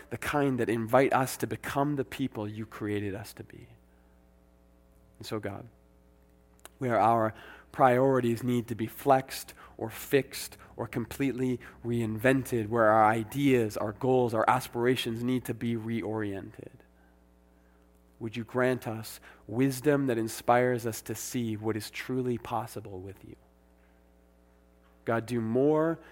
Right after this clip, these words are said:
than resuscitate us to the life that we had been living. Instead,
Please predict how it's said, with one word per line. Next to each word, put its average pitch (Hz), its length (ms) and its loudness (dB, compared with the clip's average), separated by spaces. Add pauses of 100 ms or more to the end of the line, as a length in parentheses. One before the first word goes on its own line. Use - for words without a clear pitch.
(120)
than 113 240 -2
resuscitate 131 880 0
us 123 300 2
to - 100 -6
the 104 120 -4
life 117 360 2
that 101 120 -2
we 113 100 -8
had 113 320 -2
been 104 240 -6
living. 98 320 -14 (1600)
Instead, 120 680 -2